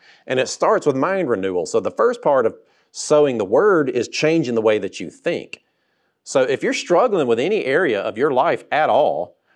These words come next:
go to the word and find out what the word says about that area of life. If you got sexual issues, you got financial issues, you got relational issues, whatever it is, go find out what the word says about it.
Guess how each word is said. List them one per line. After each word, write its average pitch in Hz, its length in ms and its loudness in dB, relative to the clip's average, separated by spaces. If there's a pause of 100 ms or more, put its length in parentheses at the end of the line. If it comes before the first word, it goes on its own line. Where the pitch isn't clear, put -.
(260)
go 208 260 2
to 294 100 -4
the 240 80 0
word 220 420 4
and 156 80 -4
find 202 300 -2
out 165 100 0
what 180 140 0
the 180 40 -4
word 220 280 0
says 156 180 0
about 147 240 0
that 147 180 0
area 151 320 0
of 147 120 -2
life. 170 320 -6
If 92 100 -10
you 110 80 -10
got 123 160 0
sexual 135 420 -2
issues, 143 380 -4
you 147 60 -10
got 95 180 -4
financial 120 460 -4
issues, 131 340 -8
you 147 60 -12
got 104 160 -2
relational 117 500 -4
issues, 131 420 -8
whatever 190 460 0
it 170 80 0
is, 202 220 2
go 185 420 2 (220)
find 165 280 -2
out 147 200 0
what 147 120 0
the 180 60 -2
word 220 300 0
says 277 240 -2
about - 300 -6
it. - 60 -20